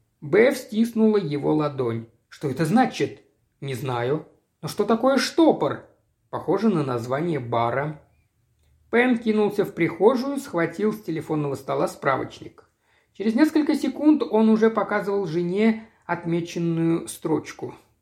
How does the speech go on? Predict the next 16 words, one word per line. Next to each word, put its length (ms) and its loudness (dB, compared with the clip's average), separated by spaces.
"Но 280 -4
это 340 0
на 160 2
другом 320 2
конце 320 -2
города". 640 4
"Верно". 720 0
Пен 220 -4
посмотрел 500 -4
на 120 0
часы. 640 -6
"Время 520 6
у 60 4
меня 280 4
еще 340 0
есть". 560 0